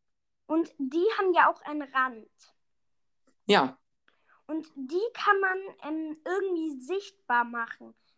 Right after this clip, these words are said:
Speaker 1: Durch, ähm, eine T-, ähm, durch irgendwie eine Taste oder eine Tastenkombination.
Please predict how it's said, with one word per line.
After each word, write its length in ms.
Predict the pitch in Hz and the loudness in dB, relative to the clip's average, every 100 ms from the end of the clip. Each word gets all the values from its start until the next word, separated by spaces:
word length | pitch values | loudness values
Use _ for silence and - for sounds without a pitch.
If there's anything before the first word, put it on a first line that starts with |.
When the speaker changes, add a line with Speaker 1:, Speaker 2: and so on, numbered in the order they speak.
| _ | _
Speaker 1:
Durch, 340 | 294 302 302 - | -8 -6 -8 -10
ähm, 200 | - 302 - | -4 -2 -2
eine 220 | 302 302 | -2 -4
T-, 200 | - - _ - | -6 -20 _ -6
ähm, 260 | 294 294 _ _ - | -4 -6 _ _ -8
durch 180 | 302 - | -8 -4
irgendwie 300 | 311 320 320 | 0 2 2
eine 300 | 269 311 311 | 2 0 -2
Taste 360 | - 349 - 277 | -4 -6 -4 -6
oder 100 | 262 | -4
eine 240 | 285 285 | -4 -6
Tastenkombination. 1600 | - 359 - - 262 - 247 240 226 220 - - - - - - | -4 -6 -6 -12 -10 -8 -8 -6 -8 -10 -12 -12 -10 -10 -10 -14